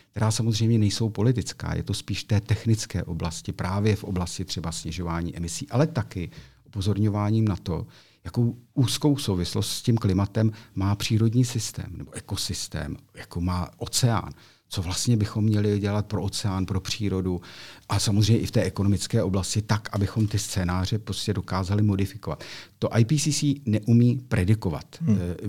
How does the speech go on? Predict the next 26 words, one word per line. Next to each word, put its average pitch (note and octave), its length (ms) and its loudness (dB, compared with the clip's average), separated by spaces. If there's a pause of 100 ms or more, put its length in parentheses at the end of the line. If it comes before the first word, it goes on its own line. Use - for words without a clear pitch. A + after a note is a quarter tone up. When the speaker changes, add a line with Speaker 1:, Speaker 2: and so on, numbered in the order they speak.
(360)
Speaker 1:
vývoj F2+ 320 -2
klimatu. E2 480 -4 (380)
I F#2 140 0
P B2 140 0
C A#2+ 200 -2
C B2+ 320 -2
umí G2 560 4 (320)
s-, - 240 -6 (300)
vlastně G#2 440 2
dát F#2 420 2
dohromady G#2+ 580 4
veškerý A2 440 2
jako A2+ 200 0
vědecký G#2 380 2
zprávy, G2 380 0
které G#2 160 0
jsou A#2+ 340 0
relevantní G2+ 580 2
a A#2 60 4
důležitý, F#2 580 -2 (340)
a - 60 -6
z - 120 -4
toho A2+ 160 4
udělat A#2 320 2
určitý A2+ 360 -4
projekce. F#2+ 580 -2